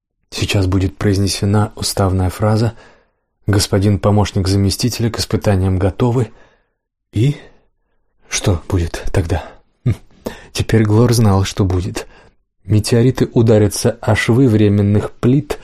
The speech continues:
отразятся от стыков, пойдут обратно в расступ, в кормовую стенку —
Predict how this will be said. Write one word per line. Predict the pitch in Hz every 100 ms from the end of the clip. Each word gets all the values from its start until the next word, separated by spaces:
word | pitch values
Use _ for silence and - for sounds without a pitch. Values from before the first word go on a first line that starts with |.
| - -
отразятся | 131 - 117 107 110 - 113
от | - 110
стыков, | - - 143 - 107
пойдут | - 104 107 110 -
обратно | 117 110 107 110 104
в |
расступ, | 110 127 - 104 -
в |
кормовую | - 110 110 110 107
стенку — | - - 98 90 -